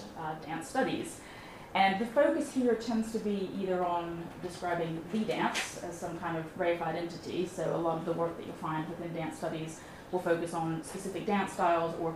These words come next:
choreographies that have been recorded and possibly codified to some extent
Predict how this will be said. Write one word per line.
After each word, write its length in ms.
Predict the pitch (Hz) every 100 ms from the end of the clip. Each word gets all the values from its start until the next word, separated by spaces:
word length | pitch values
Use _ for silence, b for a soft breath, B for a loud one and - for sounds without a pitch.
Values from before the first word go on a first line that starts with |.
| -
choreographies 640 | 170 170 175 175 165 160
that 80 | 165
have 120 | 160
been 160 | 160 160
recorded 600 | 160 - 175 165 160 160 - -
and 340 | 156 160 160
possibly 320 | 170 - - 151
codified 560 | 214 185 - 165 160 160
to 80 | -
some 160 | 170 156
extent 460 | - 165 - -